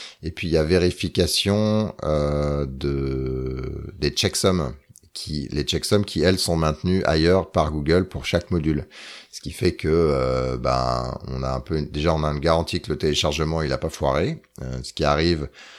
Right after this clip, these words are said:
souvent avec Maven, non pas quand on utilise Maven, euh, directement, mais quand on utilise la librairie de, qui est censée être télé-,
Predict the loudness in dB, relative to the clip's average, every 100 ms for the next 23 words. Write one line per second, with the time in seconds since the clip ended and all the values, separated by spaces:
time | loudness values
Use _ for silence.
0 | -20 -20 _ -10 -4 0 4 6 6 2
1 | 2 4 4 6 4 4 2 2 0 0
2 | -2 -2 -2 -2 -2 0 2 4 4 2
3 | 2 0 0 -2 0 0 0 0 2 4
4 | 2 0 0 0 -2 -2 0 2 2 2
5 | 4 6 4 4 4 4 2 -2 -6 -8
6 | -8 -2 -2 0 -2 0 0